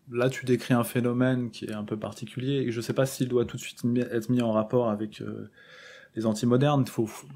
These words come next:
c'est pour ça que j'insiste sur la dimension esthétique de l'antimoderne. L'antimoderne, c'est un écrivain. Donc, euh, c'est-à-dire que même nous, avec la démarche qu'on fait à Philite,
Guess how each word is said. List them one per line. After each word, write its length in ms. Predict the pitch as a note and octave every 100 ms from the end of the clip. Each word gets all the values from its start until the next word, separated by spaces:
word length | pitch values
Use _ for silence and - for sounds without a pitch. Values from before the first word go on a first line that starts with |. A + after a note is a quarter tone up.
| - - _
c'est 100 | -
pour 80 | A2
ça 120 | -
que 40 | A2+
j'insiste 300 | A2 - -
sur 100 | A#2
la 80 |
dimension 400 | A2 A2 G#2+ A#2+
esthétique 320 | G#2+ - A2 A#2+
de 80 |
l'antimoderne. 500 | A2+ G#2+ A2+ A2+ C3
L'antimoderne, 500 | A#2+ G#2+ G#2+ G#2+ C3
c'est 260 | C3 - A2
un 80 | A2+
écrivain. 420 | G#2+ B2 A2 G#2+ - _ - - - - - - -
Donc, 280 | A#2 A#2 -
euh, 540 | A2 G2+ G#2 G#2+ A2 G#2+
c'est-à-dire 240 | G#2+ A2 G#2
que 80 |
même 480 | A#2+ C3 C#3+ C#3 C3
nous, 260 | C#3+ D#3 C3
avec 200 | A2+ A#2
la 120 | A#2
démarche 340 | A#2 B2 A#2+
qu'on 140 | - A#2
fait 280 | - A#2+ A2
à 100 | G2
Philite, 540 | - C3 E3 - -